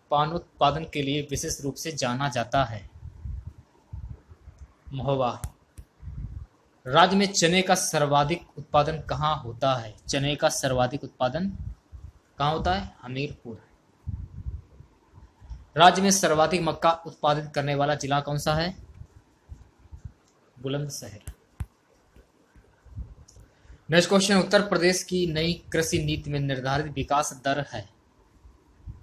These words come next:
फ़ाइव पॉइंट वन प्रतिशत। अगला क्वेश्चन देखिए, उत्तर प्रदेश को कितने कृषि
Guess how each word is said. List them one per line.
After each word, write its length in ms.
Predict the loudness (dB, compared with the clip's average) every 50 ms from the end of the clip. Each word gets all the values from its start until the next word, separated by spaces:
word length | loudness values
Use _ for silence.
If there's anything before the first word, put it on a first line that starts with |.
| -20 -20 -20 -20 -20 _ _ _ -16 -12 -12 -12 -12 -16 -20 -20 -20 _ _ _ _ _ _ _ -20 -20 -8 -2 2
फ़ाइव 680 | 4 4 4 4 0 -8 -6 -2 0 0 0 -2 -4 -8 -16 -12 -6
पॉइंट 240 | -2 -2 -2 -2 -4 -8 -6 -2
वन 160 | -2 -2 -2 -4
प्रतिशत। 500 | -12 -14 -20 -18 -16 -18 -18 -18 -20 _ _ _ -20 _ _ _ _ _ _ _ _ _ -20 -20 -20 -20 -20 -20 _ _ -18 -18 -18 _ _ _ -6 0
अगला 180 | 4 4 4
क्वेश्चन 220 | 4 4 2 2 0
देखिए, 200 | 0 0 0 0
उत्तर 300 | -2 -2 0 0 0 0
प्रदेश 360 | 0 -2 -2 0 -2 -2 -2
को 80 | -6 -10
कितने 360 | -10 -12 -14 -10 -6 -6 -6 -8 -10 -18 -10 -4
कृषि 360 | -2 -2 -2 -2 -4 -8 -10